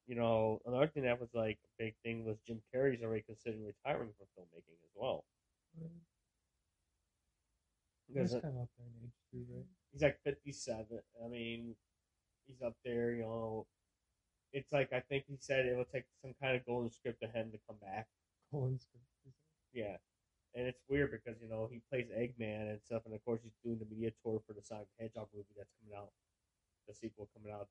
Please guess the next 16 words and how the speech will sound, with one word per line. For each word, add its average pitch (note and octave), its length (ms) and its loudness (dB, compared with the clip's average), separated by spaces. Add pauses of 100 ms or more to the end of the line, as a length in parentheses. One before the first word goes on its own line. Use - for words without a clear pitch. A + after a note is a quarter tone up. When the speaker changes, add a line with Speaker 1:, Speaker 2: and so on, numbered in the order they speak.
Speaker 1:
this F#2+ 220 -20
week, A#2+ 200 -6 (580)
or G2+ 80 -10
even G#2 160 -10 (400)
in A2 80 -20 (140)
theaters. G#2+ 240 -8
I - 20 -20
think G#2+ 180 -18
select G#2+ 200 -18
theaters G2+ 240 -14
today G#2 240 -8
are G2 100 -14
doing, G2+ 180 -20
like, G2 140 -20
A G#2 100 -14
M G2+ 60 -16